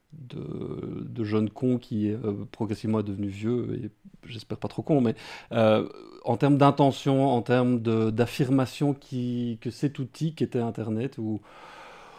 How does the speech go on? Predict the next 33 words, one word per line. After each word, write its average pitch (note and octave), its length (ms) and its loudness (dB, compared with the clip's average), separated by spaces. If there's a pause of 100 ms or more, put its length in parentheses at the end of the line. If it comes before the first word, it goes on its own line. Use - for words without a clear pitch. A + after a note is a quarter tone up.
(460)
et A#2 120 0
que - 140 -2
le G#2+ 100 2
web, A#2 380 2
euh, G#2+ 440 4
offrait D3 440 6
comme, B2 360 4
comme A#2+ 200 2
utopie, E3 640 4 (140)
euh, A2 640 2 (960)
était, C#3 380 2
était B2+ 180 2
grisant C#3+ 560 6
parce - 220 -2
que, C3+ 120 -2
parce B2 260 -2
que B2 140 -4
ça A#2+ 200 4
ouvrait B2 400 4
des A#2+ 140 2
portes - 760 0 (240)
en A#2+ 100 -6
tant A2+ 140 0
que G2+ 60 -6
professionnel A#2 800 2
de A2+ 80 4
l'information, A2+ 580 2
on B2 40 -4
va A2+ 60 -4
dire G#2+ 120 -4
ça A2+ 80 -4
comme G#2+ 100 -4
ça, C#3+ 160 -4